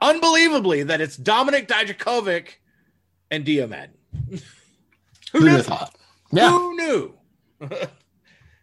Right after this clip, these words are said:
Speaker 1: But thank God. Thank God that the masks are gone, hopefully for good.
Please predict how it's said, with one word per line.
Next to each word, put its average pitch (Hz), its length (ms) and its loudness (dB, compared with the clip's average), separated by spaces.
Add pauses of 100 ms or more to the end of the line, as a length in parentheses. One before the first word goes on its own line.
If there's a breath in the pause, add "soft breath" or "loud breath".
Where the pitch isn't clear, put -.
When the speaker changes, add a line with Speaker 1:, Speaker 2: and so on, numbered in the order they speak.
(120)
Speaker 1:
But 175 120 -10
thank 240 280 -2
God. 101 420 -4
Thank 185 400 -2
God 160 560 -2
that 139 140 -6
the 131 40 -16
masks 127 400 -10
are 135 60 -10
gone, 123 380 -6
hopefully 151 420 -6
for 165 140 -10
good. 131 460 -8